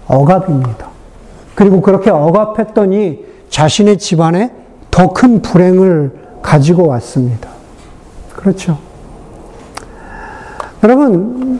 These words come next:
저는 오늘 본문을 보면서, 아, 저와 여러분들이, 예, 한마디로 이야기해서 다윗 같지 않기를 바랍니다. 내 기분 내키는 대로 다 표현하면서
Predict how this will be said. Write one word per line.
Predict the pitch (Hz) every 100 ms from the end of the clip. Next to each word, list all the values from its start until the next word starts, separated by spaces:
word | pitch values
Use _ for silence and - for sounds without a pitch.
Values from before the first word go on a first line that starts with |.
| -
저는 | 262 277
오늘 | 262 233
본문을 | 233 262 254
보면서, | 220 226 220 233 226 180 - - - - - - - - - - - - -
아, | 160 156 165 - -
저와 | 196 226
여러분들이, | 185 185 190 165 156 151 - - - - - - 175
예, | 147 135 180 - - - - -
한마디로 | - 254 262 262
이야기해서 | 208 196 196 208 190 208
다윗 | 208 - 147 208 214 - -
같지 | 170 - -
않기를 | 175 143 151 - 160 151 127 - - - -
바랍니다. | - 156 147 131 120 120 - - - - - - - - -
내 | 175 196
기분 | 196 185 202
내키는 | 175 160 196 190
대로 | 185 185 190 156 - - - - -
다 | 143 180 180
표현하면서 | - - 247 247 233 202 180 202 190 185 190 185 170 147